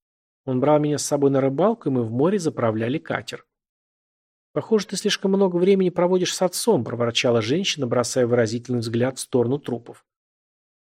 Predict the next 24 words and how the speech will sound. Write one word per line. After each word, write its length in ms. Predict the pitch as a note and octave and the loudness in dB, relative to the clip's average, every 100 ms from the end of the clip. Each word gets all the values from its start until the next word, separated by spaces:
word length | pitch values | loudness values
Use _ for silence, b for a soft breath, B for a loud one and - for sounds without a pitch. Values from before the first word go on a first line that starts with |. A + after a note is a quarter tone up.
| _ | _
«А 100 | D3+ | -6
что 140 | C#3 E3 | 0 2
нужно 280 | C#3 A#2 | 2 2
было 200 | A#2 A#2+ | 0 -2
делать? 420 | A#2 B2+ B2 - - | -4 -4 -6 -6 -2
Разрешить 500 | B2+ C3+ C3 D3+ C#3 | 0 2 0 -2 -4
им 80 | |
снова 280 | A#2 - C3 | -4 -2 -2
схватить 500 | B2 - B2 A#2+ G3 | -2 -2 -2 -2 -6
нас?» 300 | A3 A#3 - - _ _ _ | -4 -4 -6 -12 _ _ _
разом 380 | D3 C#3 A#2 A#2 | 2 2 2 -2
помрачнев, 640 | B2+ B2+ B2 - - E3 | -2 2 2 0 -2 -6
спросил 420 | - C#3 B2+ C#3+ | -6 -6 -4 -2
мальчик. 500 | D3+ - - - - _ _ _ _ _ | -2 -2 -4 -8 -12 _ _ _ _ _
«Но 120 | A2 | -8
ведь 180 | G#2 G#2 | -8 -8
ты 100 | - | -6
убил 420 | G#2+ G#2+ A#2 G#3 | -4 -4 -2 -2
их», 220 | G#3+ - _ _ _ _ | -2 -8 _ _ _ _
медленно 340 | A#2 C3 E3+ C3+ | 0 2 2 -2
с 100 | - | -6
расстановкой 580 | G#2+ - A#2 B2+ - D3 | -8 -4 -4 -4 -6 -8
произнесла 540 | A#2 G#2+ A2+ A#2 C3+ | -6 -6 -4 -4 -4
Салли. 460 | C3 - - B2 | -4 -4 -6 -8